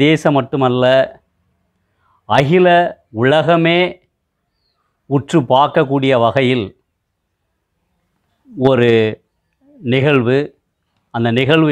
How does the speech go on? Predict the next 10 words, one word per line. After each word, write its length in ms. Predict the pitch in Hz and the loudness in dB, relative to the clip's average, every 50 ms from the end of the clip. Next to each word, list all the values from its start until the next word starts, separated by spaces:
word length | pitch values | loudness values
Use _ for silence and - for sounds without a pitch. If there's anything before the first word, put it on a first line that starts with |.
| 131 | -2
என்னவென்று 380 | 127 135 147 139 135 123 117 120 113 - | -2 -2 -2 -2 -2 -2 -4 -6 -6 -6
சொன்னால், 380 | 120 113 110 123 135 139 143 143 - - - - _ _ _ _ _ _ _ _ _ _ _ _ _ _ _ _ _ _ _ _ _ _ - | -6 -2 0 0 0 0 -2 -4 -10 -16 -20 -20 _ _ _ _ _ _ _ _ _ _ _ _ _ _ _ _ _ _ _ _ _ _ -4
தென்காசி 460 | 139 139 147 151 170 165 156 - 160 147 135 | 0 0 2 2 2 2 0 0 -2 -2 0
மாவட்டத்தினுடைய 760 | 131 135 139 143 139 135 131 123 135 127 127 127 123 123 120 120 113 98 90 90 - _ _ _ _ _ _ _ _ _ _ _ _ _ _ _ - | 2 2 2 2 0 -2 -4 -4 -4 -2 -2 0 0 0 2 2 0 0 -2 -4 -10 _ _ _ _ _ _ _ _ _ _ _ _ _ _ _ -6
சங்கரங்கோயிலைச் 760 | - 131 139 143 156 151 151 143 139 139 131 127 123 113 110 - | -2 0 0 2 2 0 0 0 0 0 0 0 -2 -2 -4 -4
சேர்ந்த 280 | - 123 117 110 110 117 120 127 127 - _ _ _ _ _ _ _ _ _ _ _ _ _ _ _ _ _ _ _ _ - | -4 -4 -2 -2 -2 -2 -2 -2 -2 -6 _ _ _ _ _ _ _ _ _ _ _ _ _ _ _ _ _ _ _ _ -6
எனது 320 | 131 123 131 135 120 127 120 117 110 113 - - - - _ _ _ _ _ _ _ - | -4 -2 -2 0 0 0 0 0 0 0 -2 -6 -10 -18 _ _ _ _ _ _ _ -6
அன்பு 260 | 113 127 135 127 135 127 117 | -2 -2 0 0 0 0 0
நண்பர் 400 | 113 117 117 113 127 131 135 - - _ _ _ _ _ _ _ _ _ _ _ _ _ _ _ _ _ _ _ _ _ _ _ _ _ _ _ _ _ _ _ - | 0 0 0 0 0 0 -2 -4 -8 _ _ _ _ _ _ _ _ _ _ _ _ _ _ _ _ _ _ _ _ _ _ _ _ _ _ _ _ _ _ _ -2
தங்கவேல் 460 | 139 147 160 165 175 165 170 170 170 | 0 0 2 2 2 2 2 0 0